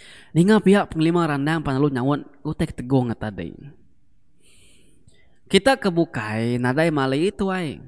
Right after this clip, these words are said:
Semina sangga seduai bini aja dijaga aku.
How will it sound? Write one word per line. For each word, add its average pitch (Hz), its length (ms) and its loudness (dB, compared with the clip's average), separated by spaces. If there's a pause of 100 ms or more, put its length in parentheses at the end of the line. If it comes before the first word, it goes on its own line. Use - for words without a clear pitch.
(160)
Semina 214 400 4
sangga 202 320 2
seduai 180 320 4
bini 165 320 0
aja 147 320 -2
dijaga 117 480 -4
aku. 92 400 -12